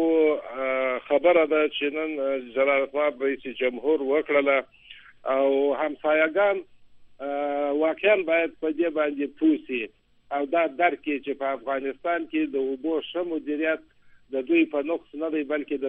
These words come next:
دوی په ګټه دی. تاسو ته خوري معلومه ده چې موږ په اوبو کې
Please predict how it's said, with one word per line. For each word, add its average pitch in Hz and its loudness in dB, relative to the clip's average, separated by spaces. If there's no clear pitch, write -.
دوی 139 -2
په 123 -6
ګټه 113 -10
دی. 98 -12
تاسو 180 2
ته 185 2
خوري 190 4
معلومه 175 0
ده 127 -4
چې 165 2
موږ 185 0
په 165 0
اوبو 143 0
کې 160 4